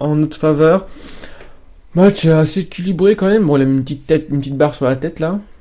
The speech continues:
Ouais, voilà, bon, je mène un petit peu plus du côté des tirs, mais bon, ça reste quand même assez équilibré du côté de la possession. En tout cas, une équipe, euh, Europe vraiment, euh, bah, vraiment intéressante à jouer, hein. Je prends beaucoup de plaisir avec. Même si j'ai un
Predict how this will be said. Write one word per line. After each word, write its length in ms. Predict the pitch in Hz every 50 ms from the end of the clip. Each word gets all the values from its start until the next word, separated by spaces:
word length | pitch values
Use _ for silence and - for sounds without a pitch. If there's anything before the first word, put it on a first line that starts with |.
| _ - - - - _ - _ - - _ - - _ - _ - - - - - - - - - - - - _ _ - - - - - - - - - - - - - _ -
Ouais, 100 | - 131
voilà, 240 | 120 110 107 107 101
bon, 160 | 98 98 95
je 80 | 101 107
mène 140 | 107 113 113
un 100 | 110 110
petit 320 | 113 - - - - 139
peu 140 | 131 131 127
plus 140 | - 131 127
du 100 | 127 147
côté 260 | 135 135 117 131 123
des 200 | 110 107 123 120
tirs, 220 | - - - 139
mais 80 | 127 113
bon, 140 | 104 101 104
ça 140 | - - 104
reste 100 | - -
quand 100 | 120 117
même 120 | 113 107
assez 280 | 104 104 104 - - 110
équilibré 460 | 110 - 131 127 131 113 131 151 151
du 100 | 139 123
côté 220 | 131 120 - 151
de 60 | 139
la 60 | 139 135
possession. 480 | 151 156 - 156 139 - 160 165 160 - - - - - - - - - - - -
En 100 | - 214
tout 140 | 208 220 214
cas, 120 | 208 262
une 100 | 262 233
équipe, 300 | 214 202 - - 202 - 208
euh, 240 | 196 190 190 180 -
Europe 360 | 156 185 180 208 220 220 -
vraiment, 680 | 165 143 131 143 165 190 196 196 202 208 208 208 202
euh, 460 | 185 175 170 165 156 151 147 147 139 135
bah, 180 | - - - -
vraiment 280 | - 180 208 214 220 208
intéressante 420 | 185 - 175 151 170 - 180 165
à 80 | 170 156
jouer, 180 | 143 143 139
hein. 80 | 123 120
Je 60 | -
prends 120 | - -
beaucoup 200 | 127 135 139 -
de 40 | 165
plaisir 260 | - 147 139 147 165
avec. 320 | 160 147 143 165 185 - - - - - - - - - - - - -
Même 120 | 170 180
si 140 | 175 - -
j'ai 100 | 185 180
un 160 | 175 180 180